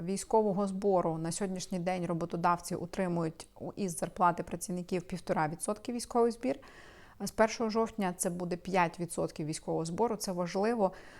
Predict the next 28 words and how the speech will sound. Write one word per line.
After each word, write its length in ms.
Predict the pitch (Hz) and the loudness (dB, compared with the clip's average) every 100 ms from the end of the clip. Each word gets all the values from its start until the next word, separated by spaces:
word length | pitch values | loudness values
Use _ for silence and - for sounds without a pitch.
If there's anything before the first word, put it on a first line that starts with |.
| - | -4
Попередьте 560 | 185 180 190 190 185 170 | -2 2 2 2 0 -4
працівників, 720 | - 160 175 175 165 247 247 | -4 -4 -2 -2 -2 -2 -2
якщо 320 | 190 - 208 | -2 -4 -2
ви 100 | 180 | 0
роботодавець, 840 | 180 170 170 160 190 214 185 175 - | 0 -2 -4 -2 0 2 0 -2 -6
м, 560 | - 170 170 170 175 | -4 -2 -2 -2 -4
попередьте 800 | 170 180 185 185 180 - 185 170 160 160 - - - | -4 -2 0 0 -2 -2 0 0 0 -6 -18 -20 -12
усіх, 500 | 185 - - 180 - | -4 -2 0 0 -2
<laughs> 100 | 147 | -4
якщо 320 | 156 170 - 180 | -4 -4 0 2
ви 100 | 175 | 2
бухгалтер, 640 | 170 170 185 226 226 - | 2 4 4 4 0 -6
фахівець, 640 | - 175 175 170 160 - - - - - - | -6 -6 -4 -2 -2 -4 -14 -16 -16 -12 -6
який 300 | 180 - 175 | -4 -2 -2
може, 420 | 175 175 175 170 | 0 0 -2 -2
м, 180 | 160 160 - 170 156 156 | -2 -4 -6 -6 -6 -6
вплинути, 800 | 151 - 185 175 160 - 156 151 | -8 -2 0 2 0 -2 -4 -2
ну, 140 | 160 160 | -4 -4
як, 100 | 147 - - 175 123 | -6 -10 -16 -10 -4
не 120 | 170 | -4
вплинути 460 | 165 - 240 220 196 | -4 -2 0 0 0
на 100 | 180 | -2
ставку 380 | - 170 - - | 2 2 0 -8
податків, 440 | 160 156 - 160 - - - | -2 -2 -2 -8 -8 -18 -8
але 260 | - 165 160 | -2 0 0
якщо 400 | 165 - - 196 | -4 -6 -2 0
ви, 100 | 170 | 2
наприклад, 640 | 170 160 175 165 170 160 | -2 -4 -6 -2 -2 -2